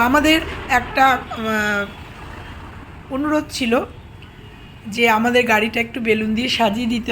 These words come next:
হবে, যেহেতু YouTube-এ ভিডিও করি। তো ওরা মেনে নিয়েছিল, তাই গাড়িটাকে দেখো সুন্দর করে এই এরা শোরুম থেকেই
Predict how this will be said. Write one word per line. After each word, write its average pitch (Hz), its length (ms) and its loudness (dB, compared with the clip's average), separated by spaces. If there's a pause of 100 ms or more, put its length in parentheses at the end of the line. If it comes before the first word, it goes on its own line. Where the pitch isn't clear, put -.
হবে, 208 200 4 (380)
যেহেতু 277 300 2 (120)
YouTube-এ 269 420 4 (320)
ভিডিও 233 240 2 (100)
করি। 240 160 0 (440)
তো 294 60 -6 (120)
ওরা 269 200 8
মেনে 262 360 4
নিয়েছিল, 262 400 4
তাই 233 240 0 (400)
গাড়িটাকে 254 480 2
দেখো 247 200 4 (120)
সুন্দর 277 300 6 (120)
করে 277 180 4 (340)
এই 240 80 6 (440)
এরা 240 140 6 (100)
শোরুম 240 320 2
থেকেই 269 240 2